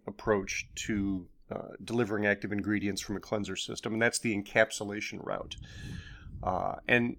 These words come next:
you know, that's, as the name implies, you're, you're encapsulating or putting the ingredients in a capsule, uh, and then that capsule is what is suspended in the,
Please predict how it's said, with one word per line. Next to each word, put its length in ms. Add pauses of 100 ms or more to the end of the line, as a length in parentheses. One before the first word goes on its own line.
you 80
know, 60
that's, 440 (420)
as 140
the 80
name 200
implies, 600
you're, 240
you're 360 (100)
encapsulating 920
or 120
putting 340
the 80
ingredients 640
in 260
a 140
capsule, 720 (480)
uh, 280
and 120
then 140
that 180
capsule 500
is 140
what 220
is 220
suspended 600
in 200
the, 260